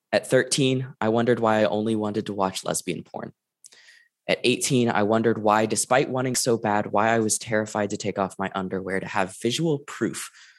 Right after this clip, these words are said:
I wondered why I squeezed my flat little chest together in the shower to make a little cleavage. At twenty, I wondered why leggings felt so good to wear, why nail polish and jewelry and high-waisted pants looked so good on me, why I hated my short hair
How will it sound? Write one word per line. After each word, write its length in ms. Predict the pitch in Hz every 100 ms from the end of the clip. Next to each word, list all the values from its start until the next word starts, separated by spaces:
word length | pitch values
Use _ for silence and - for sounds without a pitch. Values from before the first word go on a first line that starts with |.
| _ _ _ _ _ _ -
I 100 | 117
wondered 340 | 120 131 123
why 160 | 117 113
I 80 | 107
squeezed 460 | - - 113 117
my 120 | 110 98
flat 300 | 104 104 107
little 180 | 107
chest 300 | 104 104 -
together 300 | - 98 95
in 80 | 98
the 80 | 98
shower 340 | - 85 92
to 80 | 95
make 220 | 95 92
a 20 | 90
little 220 | 92 82
cleavage. 500 | - - - - - _ _ _ _ _ _ _ _ _ - _ _ -
At 140 | 117
twenty, 400 | - 120 120 123
I 80 | 110
wondered 340 | 107 110 113
why 140 | 107 101
leggings 420 | 101 101 107 -
felt 220 | 95 -
so 160 | - 92
good 220 | 104 87
to 100 | 110
wear, 360 | 98 107 107 - - - -
why 180 | - 104
nail 200 | 101 110
polish 400 | 120 113 113 -
and 80 | 92
jewelry 360 | 104 110 110 101
and 80 | 95
high-waisted 540 | 107 104 104 - 95
pants 340 | 107 101 -
looked 160 | 80 -
so 180 | - 92
good 180 | 92 95
on 180 | - -
me, 200 | 117 - _ _ - - _ _
why 260 | 107 113 110
I 60 | 107
hated 320 | 117 120 113
my 120 | 107
short 300 | - 104 -
hair 340 | 117 90 85